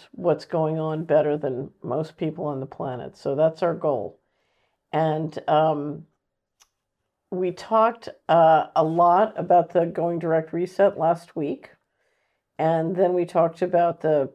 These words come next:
sort of shift to the multipolar world. The, as you know, Joseph, uh, I think it's the Going Direct Reset that's driving the train. It's a reengineering of the governance system and the financial system.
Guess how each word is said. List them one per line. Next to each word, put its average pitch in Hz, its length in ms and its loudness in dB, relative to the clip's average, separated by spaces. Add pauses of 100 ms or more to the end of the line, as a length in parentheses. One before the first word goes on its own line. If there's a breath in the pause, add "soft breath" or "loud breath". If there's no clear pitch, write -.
sort 160 200 -12
of 160 120 -8
shift - 340 -4
to 175 80 -2
the 160 120 -4
multipolar 151 720 -2
world. 151 500 0 (840)
The, 175 380 6 (760)
as 202 280 4
you 185 80 2
know, 175 300 0
Joseph, 180 640 -2 (100)
uh, 139 420 2 (120)
I 170 140 2
think 170 340 -2 (180)
it's 160 240 -4
the 170 120 -4
Going 165 280 -2
Direct 156 320 -2
Reset 147 440 -2
that's 156 180 -8
driving 147 460 -2
the 147 80 -4
train. 147 280 -6
It's 156 200 -6
a - 20 -6
reengineering 151 720 -4
of 151 80 -10
the 156 60 -8
governance 185 460 -6
system 151 320 -6
and 135 120 -8
the 151 60 -8
financial 156 460 -6
system. 147 540 -8